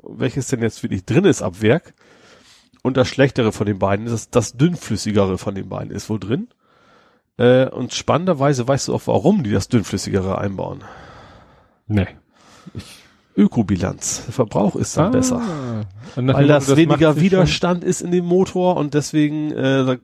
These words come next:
Speaker 1: kriegst du eben diese null Komma zwei Liter,
Speaker 2: Mhm.
Speaker 1: was auch immer, weniger Verbrauch und dann, äh,
Speaker 2: Aber wahrscheinlich höhere Gefahr von Filmabriss und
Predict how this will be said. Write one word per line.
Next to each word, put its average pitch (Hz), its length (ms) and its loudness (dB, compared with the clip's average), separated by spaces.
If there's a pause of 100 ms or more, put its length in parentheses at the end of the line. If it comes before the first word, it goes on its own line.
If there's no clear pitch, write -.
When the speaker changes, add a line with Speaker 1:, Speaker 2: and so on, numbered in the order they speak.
(140)
Speaker 1:
kriegst - 320 -4
du - 20 2
eben 143 220 -2
diese 135 160 -6
null 139 160 2
Komma 135 320 -2
zwei - 160 -4
Liter, 147 320 2
Speaker 2:
Mhm. - 20 4
Speaker 1:
was 127 160 2
auch 131 140 -4
immer, 127 320 -2
weniger 131 440 0 (280)
Verbrauch 143 540 -4
und 123 160 -8
dann, 117 320 -8
äh, 110 340 -4 (580)
Speaker 2:
Aber 117 400 4
wahrscheinlich 120 340 0
höhere 120 280 0
Gefahr 117 320 2
von 110 480 -4
Filmabriss 120 760 -2
und 101 360 -6